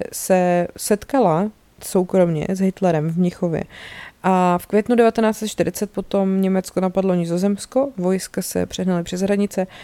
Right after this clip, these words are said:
a začaly obsazovat města a vesnice. A v podstatě přes noc se všechny veřejný nápisy změnily na německý a začaly vlát vlajky s hákovým křížem.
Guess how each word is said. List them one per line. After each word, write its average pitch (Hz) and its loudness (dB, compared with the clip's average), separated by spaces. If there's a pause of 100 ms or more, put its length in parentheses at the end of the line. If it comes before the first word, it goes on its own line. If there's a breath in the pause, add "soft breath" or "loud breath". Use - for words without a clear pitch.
(240 loud breath)
a - -2
začaly 185 -4
obsazovat 185 -2
města 185 -4
a 185 -2
vesnice. 180 0 (640 loud breath)
A 185 2
v - -16
podstatě 190 2
přes 190 -2
noc 175 0
se - -4
všechny 185 -6
veřejný 180 0
nápisy 180 -4
změnily 175 0
na 165 -2
německý 185 -2 (320 loud breath)
a - 0
začaly 180 -2
vlát 170 2
vlajky 170 0
s 170 -8
hákovým 170 -2
křížem. 175 -2